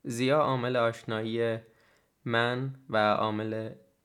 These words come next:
ارتباط من با بیت کوینرهایی بود که در فضای فارسی فعالیت می‌کردن. اولین فردی بود توی فضای فارسی بیت کوین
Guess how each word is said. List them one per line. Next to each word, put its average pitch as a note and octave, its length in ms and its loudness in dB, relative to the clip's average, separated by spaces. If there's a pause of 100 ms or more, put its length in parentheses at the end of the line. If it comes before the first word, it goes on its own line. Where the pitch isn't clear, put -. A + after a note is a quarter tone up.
(100)
ارتباط B2 520 -2
من A2 360 -4
با G#2 180 2
بیت G#2 220 -6
کوینرهایی G#2 580 -4
بود A2 180 -8
که - 100 -8
در G#2 180 -2
فضای G#2 580 -4
فارسی G#2 720 -4 (420)
فعالیت G#2 520 0
می‌کردن. G#2 460 -4
اولین A2 460 -4
فردی B2+ 320 -2
بود A2 160 -6
توی G#2+ 200 -6
فضای A2 400 -6
فارسی G#2 420 -4
بیت G#2 220 -6
کوین A2 360 -4